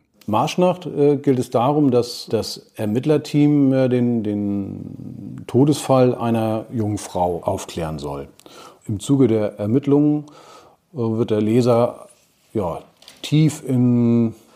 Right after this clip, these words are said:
Familiengeschichte, nenn ich's mal, oder in den Familienverwicklungen einer, äh, Unternehmerfamilie hineingezogen. Ja, erlebt da doch,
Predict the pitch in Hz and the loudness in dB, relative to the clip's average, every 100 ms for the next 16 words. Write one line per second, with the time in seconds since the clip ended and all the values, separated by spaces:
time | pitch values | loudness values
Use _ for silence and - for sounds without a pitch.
0 | _ - 110 117 143 127 117 - 120 110 | _ -10 -4 2 4 4 2 -2 0 0
1 | 110 101 - 101 101 95 92 98 98 95 | 0 -2 -2 -2 -2 -2 -6 -6 -6 -6
2 | 98 110 110 107 104 120 147 120 117 117 | -4 -2 -2 -2 0 0 2 4 4 2
3 | 117 - - - _ 110 104 95 90 - | -2 -10 -20 -20 _ -6 -4 -4 -6 -6
4 | 98 92 92 92 104 131 127 127 113 110 | -6 -6 -6 -4 0 2 2 0 0 2
5 | 101 98 98 147 147 - 143 139 143 - | 0 0 0 2 0 2 4 4 2 -4
6 | _ - 85 98 104 101 107 107 104 107 | _ -12 -6 -2 -2 0 2 2 4 0
7 | - | -2